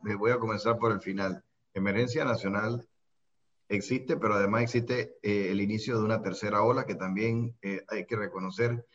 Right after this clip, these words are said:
que la gente no se ha portado del todo bien y después de los Juegos de Panamá, ya tú sabes, en catorce días debemos esperar más conta-, más contagios. Eh, eh, nada más que pensar en los desórdenes, eh, como estos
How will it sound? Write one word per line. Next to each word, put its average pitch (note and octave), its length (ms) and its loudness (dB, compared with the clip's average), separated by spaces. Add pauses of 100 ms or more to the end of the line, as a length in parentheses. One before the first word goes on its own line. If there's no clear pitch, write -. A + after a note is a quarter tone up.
(200)
que F#2+ 100 -8
la F#2 100 0
gente G#2 300 2
no G#2+ 120 2
se A#2+ 100 0
ha G#2 80 4
portado G#2 380 2
del F#2 140 2
todo G#2+ 220 2
bien B2+ 220 4
y C3+ 40 2
después G#2 280 2
de - 20 6
los G#2 100 4
Juegos G#2+ 260 6
de A2 80 6
Panamá, G2 460 2
ya A2 140 2
tú G#2 100 -6
sabes, B2+ 300 2
en G#2+ 80 -2
catorce A2 420 0
días A#2+ 180 4
debemos G#2 300 4
esperar G2 300 2
más G#2 180 2
conta-, F#2+ 280 -6 (300)
más A#2 200 6
contagios. F#2 540 0 (380)
Eh, G#2+ 300 2
eh, G#2+ 300 0
nada A#2+ 260 6
más D#3+ 160 2
que - 140 2
pensar B2+ 640 2
en G2+ 200 0
los G2 140 -2
desórdenes, G#2 960 0 (120)
eh, F#2+ 440 -2 (120)
como F#2+ 260 -2
estos G#2+ 500 -4